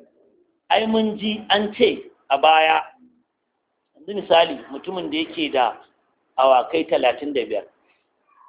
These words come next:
sai Allah ya sa ya gaji ashirin, nawa kenan? Sun isa nisabi ko ba su isa nisabi ba?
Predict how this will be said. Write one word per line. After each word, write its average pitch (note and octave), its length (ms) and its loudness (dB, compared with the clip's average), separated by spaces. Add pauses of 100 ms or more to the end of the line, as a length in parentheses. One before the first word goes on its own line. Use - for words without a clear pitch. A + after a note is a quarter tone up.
(1300)
sai E3 180 0
Allah E3+ 240 2
ya D3 180 2
sa D#3+ 120 2
ya D3 140 2
gaji C3+ 320 0
ashirin, A#2 500 -8 (580)
nawa E3+ 140 4
kenan? C#3 320 -4 (2250)
Sun D#3+ 100 -6
isa F3 220 0
nisabi D#3+ 340 0
ko D#3+ 120 -4
ba C#3+ 80 -4
su C#3+ 100 -16
isa B2 100 -16
nisabi C3+ 360 -4
ba? A#2+ 100 -8